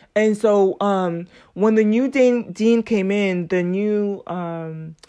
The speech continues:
the, the, the coworkers, the, the teachers were like, "We don't want it." And so the, the new dean wanted to kind of, like, um,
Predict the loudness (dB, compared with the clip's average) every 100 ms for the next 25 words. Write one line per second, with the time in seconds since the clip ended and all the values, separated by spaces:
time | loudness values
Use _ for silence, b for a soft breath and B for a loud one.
0 | B B -2 2 4 2 0 0 0 0
1 | -2 -6 0 2 4 2 2 -2 0 -2
2 | -4 -8 -10 -8 0 0 0 -6 -6 0
3 | 2 2 0 0 0 -2 -2 -2 0 -2
4 | -2 -2 -2 -2 -2 -4 0 0 0 -4
5 | -8 _ _ -4 -2 0 0 -2 -2 -2
6 | -2 -4 -4 -4 -6 -4 -4 -4 -6 -6
7 | -6 -6 -6 -8 _ b b b b b
8 | b -10 -8 -6 -8 -10 -12 -14